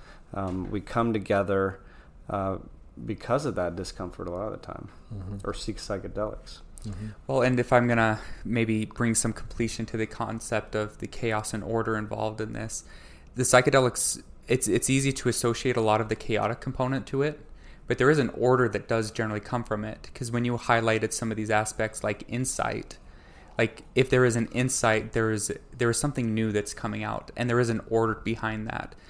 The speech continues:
Speaker 3: For example, with somebody with ketamine that comes out of that saying, you know, "I have value."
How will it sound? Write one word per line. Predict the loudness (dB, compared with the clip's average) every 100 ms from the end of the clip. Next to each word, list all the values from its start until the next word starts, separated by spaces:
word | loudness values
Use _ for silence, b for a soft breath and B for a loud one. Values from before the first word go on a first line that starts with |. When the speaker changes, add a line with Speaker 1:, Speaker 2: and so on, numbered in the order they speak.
| B B B
Speaker 3:
For | 2 4
example, | 6 6 6 4
with | 4
somebody | 2 0 0 0
with | -2 -4
ketamine | 0 0 0 -2 -4 -8 B B B B
that | 0
comes | 2 4 6
out | 6 6
of |
that | 2 0 0
saying, | -2 0 0 -2 -4 -8 -14 -20 B B B B
you | 0
know, | 4
"I | 4
have | 4 0 2
value." | 2 2 0 -8 -10